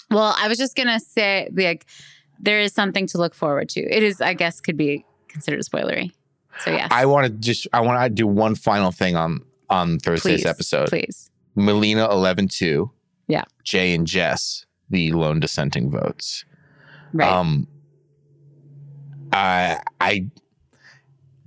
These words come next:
Speaker 2: typically we've seen in, in more recent seasons of Big Brother,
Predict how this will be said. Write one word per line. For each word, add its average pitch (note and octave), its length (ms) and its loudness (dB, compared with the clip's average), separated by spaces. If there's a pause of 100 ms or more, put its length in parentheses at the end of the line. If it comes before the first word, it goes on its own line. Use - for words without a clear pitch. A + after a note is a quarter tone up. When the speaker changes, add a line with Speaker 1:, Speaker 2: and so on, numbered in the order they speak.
Speaker 2:
typically F3 480 4
we've D#3 220 4
seen C#3 340 2
in, A#2 220 4
in A#2 200 2
more A2+ 240 4
recent A#2 360 0
seasons A2+ 460 0
of F#2+ 140 2
Big G2 220 2
Brother, A#2+ 500 2